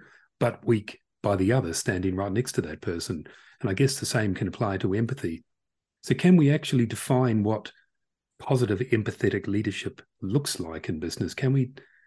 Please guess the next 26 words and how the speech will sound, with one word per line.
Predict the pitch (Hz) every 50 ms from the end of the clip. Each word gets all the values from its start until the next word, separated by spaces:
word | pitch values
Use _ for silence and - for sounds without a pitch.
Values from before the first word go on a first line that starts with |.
| _ _ _ _
can | - -
we | 131 123
measure | 110 98 107 113 107 - 123 135
it? | 139 139
Can | 135 - 110 107
we | 107 104 104 104 101 101 101 101 101 104
understand | 107 107 104 101 98 - - 107 107 107
its | 101 - - -
results? | 92 87 - 101 110 120 127 - - -
Or, | 98 95 107
or | 104 101 110 107
how | 127 127
do | 127 131
we, | 123 123 117 - - - - - -
how | - 156
do | 151
we | 147 143
know | 135 131 131 127 127 123
that | 101 95 92
that | 117 113 92 -
person | - - 110 113 110 - - 95 90 90 92 - _ _ _ _ _
is | - 107 -
delivering | - 104 98 110 107 101 98 92 90
positive | - - 110 101 95 92 90
empathetic | 92 98 98 95 95 - - 90 92 92
leadership? | 101 104 104 - - - - - -